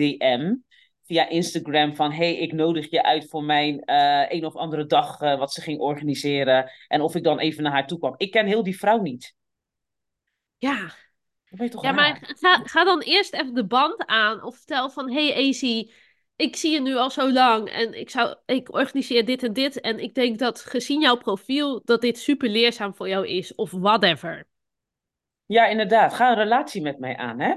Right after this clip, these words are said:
Speaker 1: Probeer
Speaker 2: Ja.
Speaker 1: gewoon met mij. Ja, relatie klinkt weer zo. <laughs>
Speaker 2: <laughs>
Speaker 1: Zo, je, je moet wel even weten wie ik ben. Ik wil ook weten wie jij bent, weet je wel. We gaan gewoon met elkaar in gesprek. Maar dat,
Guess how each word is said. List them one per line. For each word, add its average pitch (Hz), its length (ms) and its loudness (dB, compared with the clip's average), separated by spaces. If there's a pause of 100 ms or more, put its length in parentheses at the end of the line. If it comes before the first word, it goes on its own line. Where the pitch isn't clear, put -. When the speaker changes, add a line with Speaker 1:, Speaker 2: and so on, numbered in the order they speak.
Speaker 1:
Probeer 214 340 2
Speaker 2:
Ja. 302 140 4
Speaker 1:
gewoon 214 220 2
met 196 140 -8
mij. 196 440 2 (180)
Ja, 135 140 2
relatie 143 380 0
klinkt 139 200 -8
weer 147 140 2
zo. 196 120 0 (100)
<laughs> - 320 0 (420)
Speaker 2:
<laughs> 320 880 4 (100)
Speaker 1:
Zo, 285 260 4
je, 254 240 2
je 262 100 2
moet 269 120 0
wel 330 140 2
even 240 200 0
weten 196 280 0
wie 233 220 -4
ik 185 80 -16
ben. 285 200 4
Ik 240 120 -2
wil 208 140 0
ook 240 140 -2
weten 190 260 -2
wie 180 120 -2
jij 233 240 2
bent, 240 300 2
weet 220 180 -4
je 226 60 -6
wel. 208 160 0
We 208 60 -6
gaan 208 180 -4
gewoon 202 460 -6 (120)
met 190 140 -4
elkaar 185 300 2
in 180 80 -2
gesprek. 214 560 2
Maar 160 140 0
dat, 180 200 -2